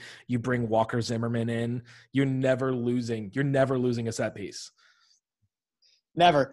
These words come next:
Speaker 2: So, look, we're talking tactics. Quick transition. What are some of our tactical takeaways from this match, both positive and negative?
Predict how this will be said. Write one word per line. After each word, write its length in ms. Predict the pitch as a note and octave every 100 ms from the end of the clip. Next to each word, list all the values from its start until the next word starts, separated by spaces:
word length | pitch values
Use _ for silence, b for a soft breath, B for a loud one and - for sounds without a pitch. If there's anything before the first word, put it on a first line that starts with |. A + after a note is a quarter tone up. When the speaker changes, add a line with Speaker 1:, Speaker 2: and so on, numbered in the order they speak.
| b
Speaker 2:
So, 360 | - B3 A3+ C#3+
look, 240 | F3 G3+ D3+
we're 100 | F3
talking 400 | E3+ G#3 G#3 G3+
tactics. 640 | F#3+ F#3+ F3+ F#3 F3 - -
Quick 220 | A3 G#3
transition. 720 | - G3 E3 F3+ E3+ D#3 C3+ _ _
What 200 | E3 C4+
are 60 |
some 200 | D#4+ C4+
of 100 | B3+
our 160 | G#3 F#3
tactical 480 | - F3+ F3+ - E3+
takeaways 600 | F#3 E3+ E3 D#3+ D#3+ D3+
from 100 | D#3
this 200 | D#3 -
match, 360 | D3 D3 -
both 180 | E3 D#3 -
positive 680 | - F3+ F#3+ F#3+ G3 F#3+ F3 _ _ _
and 300 | - F#3 F3
negative? 580 | D#3+ D#3 C#3 C3+ C3+ C3